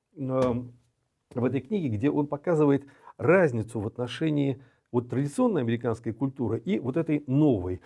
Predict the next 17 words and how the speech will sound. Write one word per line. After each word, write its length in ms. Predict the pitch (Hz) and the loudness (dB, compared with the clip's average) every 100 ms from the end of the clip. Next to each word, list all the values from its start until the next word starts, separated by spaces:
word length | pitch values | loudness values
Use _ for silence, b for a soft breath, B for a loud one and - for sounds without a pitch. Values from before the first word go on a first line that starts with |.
| b b - | b b -4
А, 320 | 107 113 113 | 2 4 4
он 240 | 117 170 170 | 2 0 -2
цитирует 520 | 139 165 151 147 131 | -8 0 4 4 2
там 220 | 120 123 | -4 -4
один 240 | 120 127 127 | -2 -2 -4
из 80 | |
фильмов 380 | - 226 214 120 | -4 -4 -2 -2
американских, 640 | 104 107 127 180 175 - 104 | -2 -2 -2 -2 -2 -4 -6
где 300 | 104 117 120 | -4 -2 -2
две 180 | 101 107 | -2 0
женщины, 480 | 139 208 - 139 127 117 110 107 - | 2 0 -2 -4 -2 -2 -4 -8 -8
им, 200 | 135 104 | -4 -4
так 100 | 95 | -6
сказать, 240 | - 101 - | -12 -16 -12
чуть 200 | 131 101 | -10 -4
больше 280 | 117 110 | -4 -4
тридцати, 520 | 117 127 123 - 233 | -8 -10 -10 -2 -2